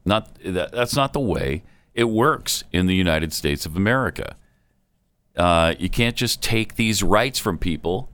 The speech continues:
because, uh, you think it's good for them. You can't. Uh, so, I mean, there's a process. You know, you can, you can change the Constitution. Nobody's done that. <clears throat> So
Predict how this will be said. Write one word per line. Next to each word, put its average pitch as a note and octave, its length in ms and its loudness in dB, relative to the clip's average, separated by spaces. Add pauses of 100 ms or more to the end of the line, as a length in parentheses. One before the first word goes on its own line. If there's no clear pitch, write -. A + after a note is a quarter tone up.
(120)
because, A2 840 0 (260)
uh, G#2 260 4
you A2 200 -2
think B2 240 0
it's A2+ 120 -4
good C3+ 300 2
for - 140 2
them. - 240 -4 (240)
You A2+ 80 0
can't. - 480 -2 (1300)
Uh, G2 320 2
so, A#2 460 0
I C3+ 80 2
mean, D#3+ 120 2
there's D#3 180 2
a A#2+ 40 -6
process. F3 680 0 (220)
You B2 100 0
know, B2 300 0
you B2 160 -2
can, A#2+ 340 -2
you C3 100 -2
can B2+ 120 0
change E3 300 0
the C#3 80 -4
Constitution. C3+ 920 -4 (340)
Nobody's C3+ 520 2
done F3+ 280 0
that. - 260 -4 (320)
<clears throat> F#3 340 6
So B2+ 560 4